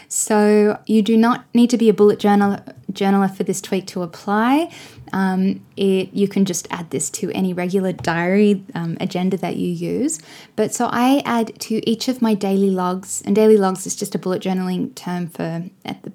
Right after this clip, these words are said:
uh, there's just a, you have a rolling log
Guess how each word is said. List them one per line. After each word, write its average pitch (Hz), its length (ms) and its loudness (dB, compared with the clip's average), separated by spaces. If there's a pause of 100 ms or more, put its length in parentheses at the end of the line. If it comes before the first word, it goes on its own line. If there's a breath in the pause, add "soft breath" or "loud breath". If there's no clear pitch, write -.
(140)
uh, 180 380 -10
there's 190 140 -4
just 196 180 -8
a, 165 80 -8 (320)
you 202 240 -4 (360)
have 220 180 0
a 202 40 4
rolling 190 460 0
log 180 340 -4